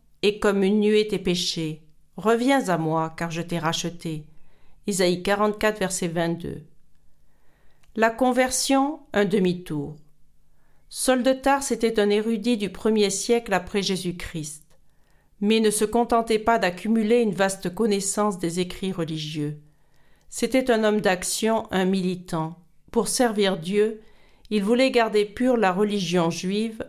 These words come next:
et il estimait qu'il devait persécuter les chrétiens. Mais un jour, en route vers Damas, il a rencontré Jésus et sa vie a basculé. Touché de plein fouet, il s'est rendu compte qu'il résistait à Dieu. Surtout,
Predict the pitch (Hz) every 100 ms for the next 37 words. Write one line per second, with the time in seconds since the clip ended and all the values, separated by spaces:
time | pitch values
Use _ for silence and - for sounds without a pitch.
0 | - - 190 208 202 208 208 208 214 226
1 | 226 180 185 180 180 196 - 202 190 185
2 | 190 175 - 165 160 - 156 151 - -
3 | - - - - _ - - 185 185 185
4 | 175 175 233 262 226 - 202 190 240 247
5 | 247 180 196 180 180 214 226 - - -
6 | 208 214 208 226 226 226 226 226 196 208
7 | 190 226 220 180 190 202 180 196 165 180
8 | 175 - 170 156 151 160 - _ _ _
9 | _ _ - 208 - 269 269 262 233 233
10 | 233 - 240 247 247 - 190 185 208 208
11 | 220 226 226 233 - 202 175 180 185 180
12 | - 170 160 151 151 156 151 - _ _
13 | _ _ - - 226 220 - 240 240 269